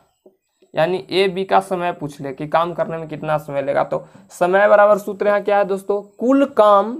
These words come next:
बटे कार्य क्षमता, समय बराबर कुल काम बटे कार्य क्षमता। तो कुल काम साठ है, आई दोनों के पूछ रहा है, दोनों मिलकर उस काम को कितने दिन में करेंगे। इसका कार्य क्षमता दो हो गया, और इसका कार्य क्षमता एक यानी तीन,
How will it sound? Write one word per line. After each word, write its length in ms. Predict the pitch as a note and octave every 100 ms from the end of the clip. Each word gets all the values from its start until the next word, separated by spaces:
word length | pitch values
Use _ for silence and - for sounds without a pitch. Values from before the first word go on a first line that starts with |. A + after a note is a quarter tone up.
| C#4
बटे 220 | F#3+ F#3+
कार्य 280 | F3+ E3+ D#3+
क्षमता, 360 | D3+ C#3+ C#3 C#3+
समय 280 | D#3+ F3+
बराबर 280 | F#3+ F#3+ G3+
कुल 240 | G3 F3+ G3
काम 260 | F#3 F#3
बटे 200 | F#3 F3+
कार्य 240 | - G#3 F#3+
क्षमता। 300 | - C#3 C#3+
तो 120 | D#3
कुल 240 | D#3 G3+ G3+
काम 200 | G3+ G3+
साठ 300 | G3+ G#3 G3
है, 260 | E3+ B2+ - _ _ _ _ - -
आई 140 | F3+
दोनों 440 | D#3+ F#3 G#3+ A#3+ C#4
के 120 | C#4
पूछ 240 | A#3+ A#3 A3+
रहा 100 | G#3+
है, 60 |
दोनों 300 | F3+ G3+ A3+
मिलकर 400 | G#3 A3+ B3+ D4
उस 100 | A3
काम 200 | G#3+ G3+
को 100 | G3
कितने 320 | G3 F#3 F#3
दिन 140 | F3 F3
में 140 | D#3+
करेंगे। 400 | D#3 C#3+ C#3+ D3+ - _ -
इसका 340 | E3 E3 G3
कार्य 220 | F#3+ F#3+ F#3
क्षमता 340 | G3 F#3+ F#3+
दो 180 | E3+ F#3+
हो 140 | F#3+
गया, 160 | F3+ F3+
और 80 | F3
इसका 220 | D#3+ F3
कार्य 220 | E3+ E3
क्षमता 320 | D#3 E3 E3
एक 160 | D#3+ D#3+
यानी 140 | D#3+ D#3
तीन, 400 | D#3+ D3 D3